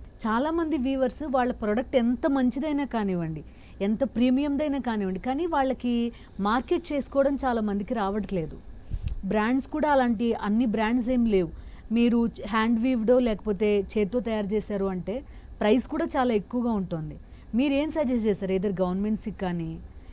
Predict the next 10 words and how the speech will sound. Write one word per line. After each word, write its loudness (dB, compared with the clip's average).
ఇప్పుడు 2
మీరు 4
ఒక 4
సక్సెస్ -4
ఫార్ములా 2
లాగా 2
దాన్ని 0
తీసుకొచ్చారు, -4
ఏమంటారు 2
మీరు? -10